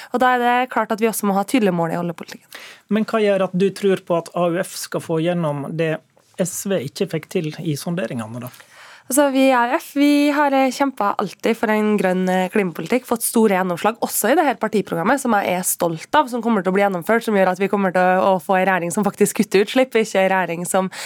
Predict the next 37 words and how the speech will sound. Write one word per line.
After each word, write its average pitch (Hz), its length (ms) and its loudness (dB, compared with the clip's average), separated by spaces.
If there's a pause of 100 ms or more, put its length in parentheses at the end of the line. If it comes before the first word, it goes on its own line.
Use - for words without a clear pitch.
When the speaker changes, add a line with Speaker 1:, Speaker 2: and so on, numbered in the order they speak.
(140)
Speaker 1:
gjør 202 200 4
oss 175 100 -6
til 190 160 4
dårligst 175 460 0
i 185 160 2
klimakutt 170 580 -4
i 180 320 2
Europa. 196 500 2 (400)
Eh, 214 260 2
så, 220 520 2
så 226 240 -2
det, 240 480 0
der 269 200 0
ko-, 403 200 2
tror 370 240 2
jeg 196 40 2
at 196 100 -6
vi 214 260 2
kommer 220 220 -2
til 196 80 -2
å 254 80 0
fortsette - 180 -10
å 180 140 -4
jobbe 165 100 -12
for 180 120 -10
å 165 60 -8
få 180 140 -2
gjennomslag. 170 320 -10 (400)
Speaker 2:
Mm. 123 160 -4 (640)
Men, 143 300 -4
eh, 135 260 -4 (460)
var 139 120 -6
ikke 131 180 -6
det 131 120 -6
slik 151 260 -4
at - 220 -10
dette 139 380 -6